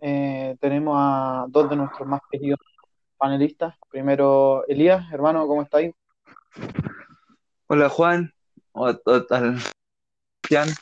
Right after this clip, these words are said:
Speaker 2: Eh, un placer estar otro capítulo acá. Eh, ya bastantes meses sin,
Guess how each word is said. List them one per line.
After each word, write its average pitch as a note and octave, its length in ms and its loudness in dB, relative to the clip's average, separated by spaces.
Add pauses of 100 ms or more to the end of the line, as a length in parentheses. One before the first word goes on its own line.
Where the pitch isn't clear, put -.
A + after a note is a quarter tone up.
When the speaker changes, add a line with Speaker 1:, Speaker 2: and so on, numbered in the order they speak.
(760)
Speaker 2:
Eh, A#2 420 4
un C#3+ 420 2 (120)
placer C3+ 340 2
estar D#3+ 240 2
otro D3 200 2
capítulo D3+ 400 4
acá. E3 340 0 (800)
Eh, G#2 340 2 (800)
ya B2 580 2 (880)
bastantes C3 560 0
meses C3+ 460 -2
sin, A#2+ 500 -2